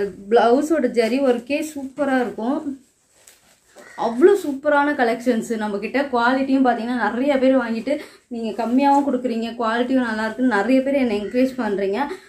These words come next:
அதுல இன்னும் எனக்கு என்ன தோணுதுன்னு பாத்தீங்கன்னா, இன்னும் கம்மியா, எவ்வளோ கம்மியா கொடுக்க முடியுன்றது தான். த்ரீ தௌசண்ட் ருப்பீஸ் மட்டும்தான். எவ்வளோ லென்த்துக்கு பார்டர்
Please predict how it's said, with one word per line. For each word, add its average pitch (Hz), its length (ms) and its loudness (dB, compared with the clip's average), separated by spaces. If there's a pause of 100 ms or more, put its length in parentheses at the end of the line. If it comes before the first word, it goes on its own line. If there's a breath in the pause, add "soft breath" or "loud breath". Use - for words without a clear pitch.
(160 loud breath)
அதுல 233 280 -2
இன்னும் 339 320 4
எனக்கு 269 240 -2
என்ன 262 100 0 (120)
தோணுதுன்னு 247 420 0
பாத்தீங்கன்னா, 220 420 -4
இன்னும் 269 260 2
கம்மியா, 240 360 0
எவ்வளோ 247 260 -2
கம்மியா 226 300 -4
கொடுக்க 247 200 0 (120)
முடியுன்றது 214 580 -2
தான். 359 160 -4 (320 loud breath)
த்ரீ 302 180 0 (200)
தௌசண்ட் 254 420 2
ருப்பீஸ் 294 320 -4 (100)
மட்டும்தான். 240 800 -4 (120)
எவ்வளோ 285 340 -2 (140)
லென்த்துக்கு 262 520 2
பார்டர் 233 320 0